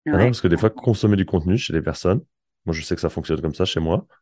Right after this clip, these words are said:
Speaker 1: Il y a des moments où c'est de la totale procrastination, et c'est OK, parce que je suis OK de le faire à ce moment-là. Il y a des moments où c'est, putain, ça me connecte à une créativité de dingue.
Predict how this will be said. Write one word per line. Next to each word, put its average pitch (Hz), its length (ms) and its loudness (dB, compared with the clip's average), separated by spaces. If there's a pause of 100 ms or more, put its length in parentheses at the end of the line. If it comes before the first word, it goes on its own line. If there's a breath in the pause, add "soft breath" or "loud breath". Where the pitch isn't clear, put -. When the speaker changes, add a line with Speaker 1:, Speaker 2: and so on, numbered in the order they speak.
Speaker 1:
Il 87 40 2
y - 40 4
a - 20 0
des 85 80 2
moments 92 200 2
où - 20 -2
c'est 73 140 -6
de 65 80 -4
la 67 80 -4
totale - 280 -4
procrastination, - 580 -6
et 73 40 -4
c'est - 100 -4
OK, - 140 -2 (360)
parce - 120 -20
que 71 100 -2
je 65 220 -8
suis - 160 -6
OK - 100 -6
de 85 140 2
le 67 60 -4
faire 73 160 0
à - 20 -2
ce - 140 -12
moment-là. 67 240 -8 (640 loud breath)
Il 92 40 -2
y - 20 2
a - 20 -2
des 73 80 -2
moments 82 240 2
où - 20 0
c'est, - 180 -6 (100)
putain, - 320 -4
ça - 140 -6
me 71 140 -4
connecte 110 360 0
à 82 60 0
une 73 100 -4
créativité 107 580 -2
de 85 120 0
dingue. 80 320 0